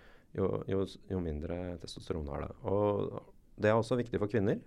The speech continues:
å ha en liten knert med testosteron, omtrentlig en ti tyvendedel av det menn har.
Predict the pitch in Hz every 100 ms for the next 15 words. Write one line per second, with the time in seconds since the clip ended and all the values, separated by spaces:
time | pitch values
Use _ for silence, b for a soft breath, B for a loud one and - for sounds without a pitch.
0 | 151 110 95 104 104 78 - 87 87 90
1 | 85 78 - - 87 87 82 87 85 -
2 | - 120 214 B B B B - 90 -
3 | 82 78 - 90 87 87 85 82 - 90
4 | 87 87 82 b b b b - - 87
5 | 78 78 92 95 87 82 80 80 180